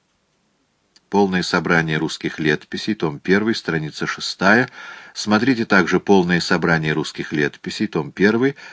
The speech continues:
выпуск первый, Ленинград, тысяча девятьсот двадцать шестой год,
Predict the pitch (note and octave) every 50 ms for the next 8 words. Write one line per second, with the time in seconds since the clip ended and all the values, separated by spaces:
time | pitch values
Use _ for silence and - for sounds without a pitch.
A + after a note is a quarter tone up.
0 | - D#2+ E2 E2+ E2 - E2 - - - - - F#2 G2+ A#2 B2 C3 C#3 C#3 B2
1 | G2 E2+ D2 D#2 D2+ D2+ C#2+ D#2+ D2+ E2 G#2 A2+ - _ - A2+ A#2+ - G#2 F#2
2 | - F#2 D#2 D#2+ D#2 D#2+ - - - F2+ E2 D2 C#2+ D2 E2 D2+ - - - D2+
3 | - - - - - - D2 C#2 B1+ F2+ A#2 D3 -